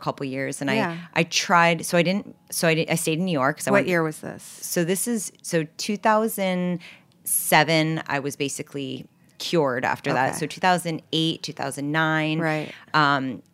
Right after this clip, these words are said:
Speaker 1: two thousand ten, I was just
Speaker 2: Yeah, you're, um, I mean, it's weird. It, I mean, I c-, I obviously can't imagine that, but I've had trauma, and it's almost like you know that you're supposed to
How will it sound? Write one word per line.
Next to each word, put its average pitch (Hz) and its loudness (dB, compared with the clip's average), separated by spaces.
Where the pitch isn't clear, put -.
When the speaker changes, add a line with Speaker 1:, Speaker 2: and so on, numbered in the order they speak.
Speaker 1:
two - -4
thousand 147 -2
ten, 165 0
I 147 0
was 147 -4
just 180 -4
Speaker 2:
Yeah, 415 4
you're, 214 4
um, 220 2
I 214 0
mean, 208 0
it's - -4
weird. 233 0
It, - -8
I 170 0
mean, 165 0
I 165 -2
c-, - -16
I 160 -2
obviously 147 -6
can't 143 -10
imagine 147 -8
that, 139 -2
but 147 -4
I've 180 4
had 190 6
trauma, 156 2
and 160 0
it's 151 -6
almost 180 0
like 151 -2
you 185 2
know 165 6
that 160 -4
you're 160 0
supposed - -2
to 156 -2